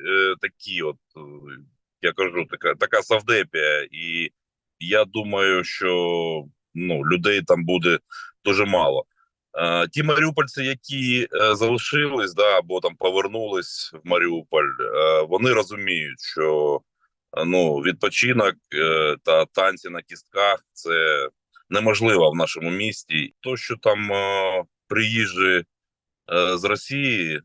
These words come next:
ну, можливо, якісь там з, з Тюмені доберуться, я, я не знаю.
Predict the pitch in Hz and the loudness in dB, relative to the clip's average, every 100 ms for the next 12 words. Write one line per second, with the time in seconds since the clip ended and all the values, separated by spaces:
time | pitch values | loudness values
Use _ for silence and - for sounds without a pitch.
0 | - 269 302 311 302 277 247 151 113 90 | -10 -10 -8 -6 -2 0 2 4 2 0
1 | - _ _ 104 110 120 165 156 135 135 | -6 _ _ -2 2 4 4 6 4 0
2 | 135 - 110 - _ _ - - 156 160 | -6 -4 -4 -4 _ _ -16 -2 2 4
3 | 151 117 87 101 95 104 123 110 - 90 | 4 0 0 -2 0 2 2 0 -8 -6
4 | 92 113 87 87 117 104 85 73 64 58 | -4 -4 -6 0 2 2 0 -2 -2 -2